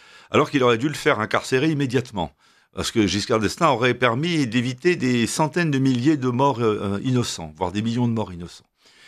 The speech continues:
Donc là, erreur stratégique majeure. Mais à cette époque, tout le monde disait, à gauche et au centre, « Oh,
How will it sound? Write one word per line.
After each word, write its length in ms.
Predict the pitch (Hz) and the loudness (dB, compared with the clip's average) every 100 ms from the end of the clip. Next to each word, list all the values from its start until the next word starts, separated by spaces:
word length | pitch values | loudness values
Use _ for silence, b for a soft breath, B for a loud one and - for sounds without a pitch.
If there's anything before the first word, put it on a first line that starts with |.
| B B | B B
Donc 260 | 123 135 135 | 0 0 2
là, 280 | 151 175 156 - | 2 4 0 0
erreur 440 | 127 131 160 113 | 2 4 2 0
stratégique 640 | - - 120 131 113 165 | -4 -4 -2 -2 -4 -4
majeure. 580 | 120 131 104 85 71 - b b b b _ | 0 2 2 0 -4 -12 b b b b _
Mais 280 | 165 220 240 | 2 4 4
à 80 | |
cette 240 | 185 180 180 | 2 -2 -2
époque, 420 | 175 220 240 240 - | -2 0 0 -2 -6
tout 120 | - | 0
le 80 | 202 | 2
monde 380 | 180 170 156 127 | 4 2 2 0
disait, 500 | 110 123 151 220 233 - _ _ _ _ - | 0 0 2 0 -2 -10 _ _ _ _ -4
à 140 | 85 | 0
gauche 520 | 101 214 196 - - 87 _ _ _ | 2 2 0 -4 -6 -10 _ _ _
et 300 | - 92 90 | 0 2 2
au 160 | 82 82 | -2 -2
centre, « 580 | - 233 254 - - 82 76 b b b | 0 0 -2 -8 -16 -16 -18 b b b
Oh, 220 | - 240 | 4 4